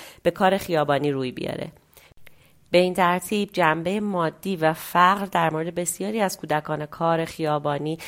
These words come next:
علت اصلی نیست، به خصوص در مورد کودکانی که در تمامی طول سال به کار در خیابان می‌پردازند، این مسئله بیشتر شایعه. گروه دیگری از کودکان تنها در تابستون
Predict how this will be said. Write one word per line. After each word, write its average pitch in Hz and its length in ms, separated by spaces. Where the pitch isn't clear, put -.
علت 139 380
اصلی 147 460
نیست، - 460
به 190 80
خصوص 190 360
در 156 160
مورد 156 220
کودکانی 170 520
که 190 100
در 160 200
تمامی 156 520
طول 156 260
سال 160 280
به 160 100
کار 160 260
در 156 140
خیابان 147 440
می‌پردازند، 143 800
این 220 200
مسئله 160 500
بیشتر 151 440
شایعه. - 540
گروه 277 240
دیگری 240 380
از 240 180
کودکان 170 380
تنها 185 340
در 180 200
تابستون 160 680